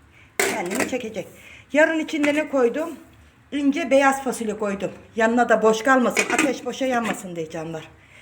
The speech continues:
Evet. İşte böyle. <laughs> Satiye ablanızın günlüğü işte böyle canlar. Her şeyin en güzelini,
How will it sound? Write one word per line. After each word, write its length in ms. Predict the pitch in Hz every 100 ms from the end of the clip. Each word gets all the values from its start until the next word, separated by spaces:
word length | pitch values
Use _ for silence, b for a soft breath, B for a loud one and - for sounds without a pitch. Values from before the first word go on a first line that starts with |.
| B -
Evet. 320 | 302 208 - - - - B B _
İşte 320 | 330 - 370 262
böyle. 260 | 233 190
<laughs> 60 | 185 - - 233 254 247 254 240 B B -
Satiye 360 | - 466 453 453 494
ablanızın 420 | 440 415 403 381
günlüğü 460 | 415 403 427 466
işte 260 | 392 - 392
böyle 340 | 359 339 302
canlar. 420 | 269 262 247 226 262 - - B B B B B B B -
Her 220 | 269 294
şeyin 200 | 339 311
en 180 | 302 294
güzelini, 720 | 220 233 226 240 262 247